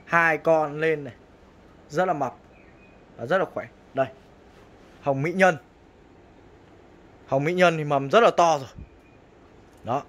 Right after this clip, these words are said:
cả nhà thấy không? Rồi, bên này là Bạch Tuyết. Thì đây,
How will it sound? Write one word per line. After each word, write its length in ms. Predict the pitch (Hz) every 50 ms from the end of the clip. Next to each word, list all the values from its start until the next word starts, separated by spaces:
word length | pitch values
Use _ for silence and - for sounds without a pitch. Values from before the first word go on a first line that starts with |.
| - - - - -
cả 60 | -
nhà 200 | 117 123 127 120
thấy 100 | 117 131
không? 140 | 139 151 139 - - - - - - - - - - - - - - - - - - - - - - -
Rồi, 200 | 139 139 139 127 - - - - - - - - - - - - - -
bên 200 | 170 180 175 170
này 180 | 160 151 143
là 100 | 143 147
Bạch 200 | 147 151 147 -
Tuyết. 280 | - 214 247 262 - - - _ _ _ _ _ _ _ _ _ _ - _ _ _ _ - - - - - - -
Thì 100 | 120 127
đây, 160 | 139 147 147